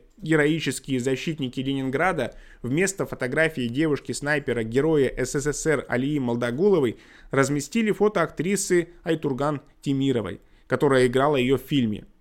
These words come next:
Чиновники ответили: «Они же похожи». На канале «Законки И Зет Новости Казахстана» сообщили, что Алматы не будут украшать к Новому году. Установят только елки после шестнадцатого декабря.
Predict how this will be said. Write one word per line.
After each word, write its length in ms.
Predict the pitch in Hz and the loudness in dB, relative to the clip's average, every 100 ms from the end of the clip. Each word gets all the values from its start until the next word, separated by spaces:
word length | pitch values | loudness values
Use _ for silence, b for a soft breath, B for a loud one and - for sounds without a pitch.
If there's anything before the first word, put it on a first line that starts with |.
| - _ | -20 _
Чиновники 480 | - 113 147 208 190 | -6 0 2 2 2
ответили: 560 | 190 143 151 143 113 - - - - - - - - - - | 2 2 0 -2 -4 -6 -20 -14 -12 -12 -16 -16 -18 -20 -8
«Они 200 | 156 127 | -2 -2
же 120 | 107 | -2
похожи». 540 | - - - 160 131 - - - - - - - - - b b b b b | -6 -6 -2 0 -2 -10 -18 -20 -20 -20 -20 -20 -20 -20 b b b b b
На 140 | - 165 | 2 4
канале 260 | 190 175 | 8 6
«Законки 440 | 160 175 180 165 165 | 6 4 2 2 2
И 60 | |
Зет 240 | 151 165 156 | 4 4 2
Новости 360 | 156 151 - | 0 0 -2
Казахстана» 560 | 143 147 147 - 175 156 | 0 0 0 0 0 0
сообщили, 520 | 143 135 131 165 156 | 0 -2 -2 0 0
что 440 | 143 - 147 139 - | -2 2 2 2 0
Алматы 600 | 139 135 135 - 175 175 | -2 0 -2 0 0 0
не 280 | 160 185 233 | -2 0 2
будут 420 | 165 185 175 175 | 2 2 0 -2
украшать 460 | 143 123 - 147 | -4 -4 -2 -4
к 80 | - | -6
Новому 380 | 135 131 139 127 | -6 -4 -4 -4
году. 340 | 117 110 110 107 - | -2 -4 -6 -10 -10
Установят 460 | 131 - 185 196 175 | -6 -2 2 2 2
только 240 | 180 175 | 0 0
елки 560 | 135 131 123 123 175 175 - - | 0 0 -2 -4 -8 -8 -20 -6
после 240 | 165 175 | -6 -6
шестнадцатого 520 | - - 135 131 - 127 | -10 -8 -6 -4 -4 -4
декабря. 440 | 120 113 104 - | -2 -4 -4 -8